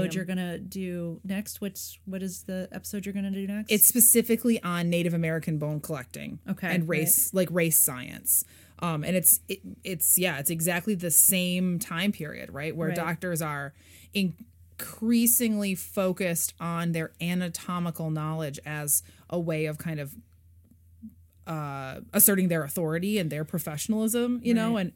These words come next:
Speaker 2: But,
Speaker 1: and
Speaker 2: but
Speaker 1: where
Speaker 2: also,
Speaker 1: do they get that?
Speaker 2: I mean, also just how, like, this, this scientific knowledge during this period, it's just built on this massive amount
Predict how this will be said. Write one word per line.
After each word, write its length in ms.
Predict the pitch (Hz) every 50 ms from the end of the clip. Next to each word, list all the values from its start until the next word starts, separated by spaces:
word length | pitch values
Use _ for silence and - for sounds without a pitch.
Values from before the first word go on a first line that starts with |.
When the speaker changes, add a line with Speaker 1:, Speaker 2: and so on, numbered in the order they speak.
| - -
Speaker 2:
But, 160 | 254 247 240
Speaker 1:
and 80 | 190
Speaker 2:
but 120 | 185 180 180
Speaker 1:
where 100 | 190 190
Speaker 2:
also, 120 | 185 190 -
Speaker 1:
do 80 | -
they 120 | - - 214
get 60 | 285
that? 300 | 247 226 208 190 - -
Speaker 2:
I 60 | 240
mean, 200 | 233 247 247 233
also 400 | 240 - 226 262 285 - - 277
just 200 | 240 208 226 -
how, 420 | - 175 180 190 220 226 226 220 220
like, 380 | 214 208 202 202 185 180 170 - - - - - - -
this, 260 | - 226 220 - -
this 220 | - - 214 208 -
scientific 560 | - - 233 226 226 220 208 208 196 202 175
knowledge 380 | 196 190 180 190 190 185 - -
during 200 | - 190 190 185
this 120 | 185 -
period, 300 | - - 208 202 196 185
it's 100 | 175 175
just 240 | - 208 190 - 180
built 180 | - 208 196 -
on 80 | 190 190
this 160 | 190 180 -
massive 580 | 185 180 180 185 190 196 196 - - 214 202 - -
amount 320 | 180 180 170 175 170 -